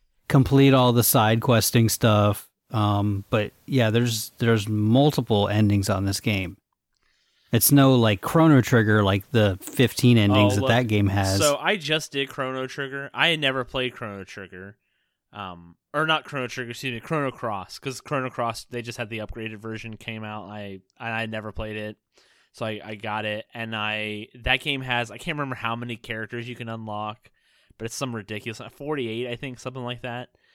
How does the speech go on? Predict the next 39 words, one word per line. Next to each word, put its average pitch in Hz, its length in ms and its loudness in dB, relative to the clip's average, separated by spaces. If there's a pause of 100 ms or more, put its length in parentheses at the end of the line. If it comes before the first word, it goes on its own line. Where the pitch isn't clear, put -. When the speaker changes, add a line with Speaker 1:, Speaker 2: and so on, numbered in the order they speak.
(460)
Speaker 2:
And 131 140 -4
it 127 40 -2
just 120 220 -8
becomes 120 280 -14
so 127 200 -6
monotonous 104 1000 -14 (160)
by, 113 240 -6
like, 104 420 -14 (460)
the 117 80 -10
halfway 117 420 -6
point 101 280 -14
that 95 120 -12
I 101 140 -6
was, 107 180 -10
like, 95 220 -14
so 104 640 -8
over 87 280 -16
it. 78 140 -20 (580)
Where 113 100 -8
I 117 40 -2
was 117 140 -6
like, 120 140 -10
Speaker 1:
<laughs> - 40 2
Speaker 2:
"Oh, 160 460 4
okay, 165 220 -2
this 160 160 -4
is 165 100 -4
a 175 60 -2
classic. 131 560 -6
I 127 100 -2
get 117 260 -4
it. 117 180 -4
It's 113 160 -12
a 151 80 -8
classic," 113 560 -6
but 120 120 -6
it's 120 140 -10
also, 123 380 -6
like, 107 460 -10